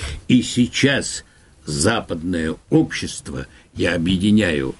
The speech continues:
Америку, Канаду, Европу, находится в положении, когда им надо расплачиваться за многолетние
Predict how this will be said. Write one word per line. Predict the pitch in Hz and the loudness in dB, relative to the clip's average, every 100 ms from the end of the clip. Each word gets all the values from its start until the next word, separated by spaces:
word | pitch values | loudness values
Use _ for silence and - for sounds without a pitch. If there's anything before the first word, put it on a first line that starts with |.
| - | -8
Америку, | - 120 139 117 110 - 98 - | -2 0 2 0 -2 -6 -16 -14
Канаду, | - - 139 135 107 80 82 - - - _ _ _ - | -12 -6 -2 -2 -2 -2 -4 -4 -10 -20 _ _ _ 0
Европу, | 73 85 87 127 139 101 104 87 - - - - | 2 2 2 4 4 2 -2 -4 -6 -16 -18 -10
находится | - 95 95 - 117 143 98 104 - - 98 76 - _ _ - | -2 -2 -2 0 2 4 2 -2 -2 -2 -2 -2 -6 _ _ -20
в | - | -14
положении, | - 160 165 - 104 156 147 151 143 123 - - _ | -6 -2 0 0 2 4 4 4 2 0 -8 -20 _
когда | - 95 78 90 82 - _ - | -2 -2 0 0 -2 -6 _ 0
им | 147 160 151 139 80 - | 2 4 4 2 0 0
надо | 135 113 104 | 0 -2 -4
расплачиваться | 87 - - - 110 139 - 123 117 101 - 101 82 - - - | -4 -6 -10 -6 -2 -2 -2 -2 -2 -2 -2 -2 -4 -8 -20 -10
за | 85 80 110 113 - | -4 0 0 -2 -2
многолетние | 107 117 107 87 98 87 85 147 190 - - 165 160 156 156 147 | 2 4 4 2 2 4 4 4 2 -4 -4 2 4 4 4 0